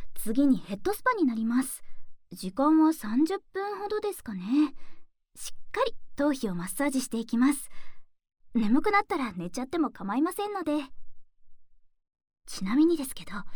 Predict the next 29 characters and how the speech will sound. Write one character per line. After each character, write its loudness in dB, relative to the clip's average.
私 -2
は -2
ヘ -4
ッ -6
ド 0
ス -8
パ -6
し -10
て -6
も -4
ら -8
っ -14
て -6
起 -20
き -20
て -8
ら -10
れ -6
た -2
こ -4
と -6
一 -10
度 -2
も -6
な -4
い -2
で -4
す。 -6
<laughs> -4